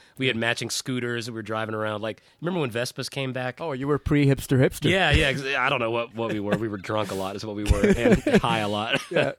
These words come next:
Speaker 1: <laughs> But, uh, yeah, we started a duo, and then years down the road, we, we kind of, uh, we renamed it the Waylon Canes, and we invited in our, uh, our buddy Justin Meeks on drums, a great drummer. And so, yeah, we were doing the three-piece garage rock thing. It was really, really fun.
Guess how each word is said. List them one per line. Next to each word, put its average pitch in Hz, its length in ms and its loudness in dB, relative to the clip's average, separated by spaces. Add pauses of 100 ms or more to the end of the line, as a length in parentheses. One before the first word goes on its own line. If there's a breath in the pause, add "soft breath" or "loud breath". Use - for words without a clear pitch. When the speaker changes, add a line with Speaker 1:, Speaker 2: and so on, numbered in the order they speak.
(120)
Speaker 1:
<laughs> - 200 -20
But, 113 300 0
uh, 101 280 -2 (520 loud breath)
yeah, 254 180 0
we 180 100 0
started 180 280 0
a 151 40 -2
duo, 156 680 0
and 135 120 0
then 131 220 0
years 151 280 0
down 147 180 2
the 123 80 0
road, 127 280 0
we, 120 280 -2
we 117 80 -8
kind 127 240 0
of, 107 100 -6 (360)
uh, 107 280 -4 (240)
we 117 180 -6
renamed 127 560 2
it 113 140 -6
the 110 80 -2
Waylon 107 360 -4
Canes, 107 600 -6
and 107 160 -6
we 107 60 -4
invited 104 460 -4
in 101 260 -4
our, 98 320 -8
uh, 92 120 -8
our 95 100 -12
buddy 95 220 -6
Justin 92 360 -6
Meeks 95 280 -8
on 92 200 -8 (140)
drums, 95 480 -8
a 95 120 -14
great 101 340 -6
drummer. 95 360 -6 (720 soft breath)
And 117 280 -2
so, 143 180 0
yeah, 165 240 0
we 143 140 0
were 147 100 -2
doing 147 200 0
the 120 60 -2
three-piece 139 760 -6
garage 110 340 -6
rock 104 300 -8
thing. 90 180 -8
It - 20 -6
was 101 140 -10
really, 107 460 -6
really 101 180 -6
fun. 101 380 -8